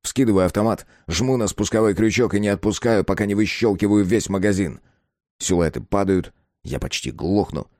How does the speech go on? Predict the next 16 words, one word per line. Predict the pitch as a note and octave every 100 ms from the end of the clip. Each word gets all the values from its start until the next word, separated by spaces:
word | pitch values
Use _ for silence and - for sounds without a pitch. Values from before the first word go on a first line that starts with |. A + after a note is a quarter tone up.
| _
Вскакиваю | - - A#2 G2+ G2 F#2+
и |
бегу. | F2 G2+ F#2 B1 _ _ E2
За | A2+
спиной | - A#2 A#2
выстрелы. | A2+ A#2+ D#2+ C#2+ G2+ - -
Впереди | - A2 A2+ B2
вырастает | A2+ G2+ C3 G#2+
какая-то | - G2+ A2 G2
большая | G#2 G2 B2 G#2+
темная | F2+ A2+ G#2+ G#2
груда, | G2 A#2+ A2 D2+
старая, | - A2 A2 G2 E2
развалившаяся | F2+ G2+ G2 G#2 A#2 A2 A2 G#2+ E2+ F2+
каменная | A#2 A#2 A2+ A2
кладка. | G2+ A#2+ F#2 - A1